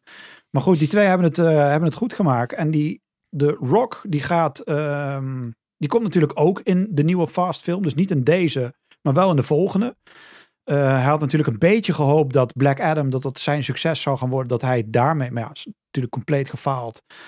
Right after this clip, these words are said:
En hij heeft alle ruiten ingegooid bij D C. En die film zal nooit meer gaan komen. En zijn rol ook niet meer. Dus hij ging weer terug, huilie huilie, naar, eh, The Rock. En hij heeft het goed gemaakt.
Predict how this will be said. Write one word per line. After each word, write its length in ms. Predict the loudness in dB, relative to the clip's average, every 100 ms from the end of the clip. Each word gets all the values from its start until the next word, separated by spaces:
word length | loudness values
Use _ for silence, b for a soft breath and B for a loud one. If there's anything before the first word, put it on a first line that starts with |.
| B B
En 140 | -2
hij 100 | 0
heeft 180 | 0 -4 _
alle 220 | 0 2 2
ruiten 320 | 2 2 0
ingegooid 500 | -2 -4 -2 -2 0
bij 120 | 0
D 220 | 0 -2
C. 40 | -2
En 240 | -4 -4
die 80 | -4
film 220 | -4 -2
zal 180 | -2 -4
nooit 480 | 0 2 4 2 0
meer 100 | -4
gaan 140 | -2
komen. 360 | -2 -2 -4 -6
En 100 | -4
zijn 300 | -4 -4 -6 -4
rol 280 | -2 0
ook 160 | 0 0
niet 120 | -2
meer. 260 | -2 -2 -6 _ B B B B B -4
Dus 260 | 2 4 4
hij 260 | 4 4
ging 280 | 2 4 6
weer 140 | 4
terug, 260 | 4 0 0
huilie 340 | 2 4 4
huilie, 280 | 4 4 2
naar, 320 | 0 0 0
eh, 100 | 0
The 120 | 0 2
Rock. 340 | 2 0 -4 -8
En 100 | -4
hij 100 | -4
heeft 140 | -4
het 80 | -6
goed 140 | -6
gemaakt. 480 | -4 -2 -2 -4 -10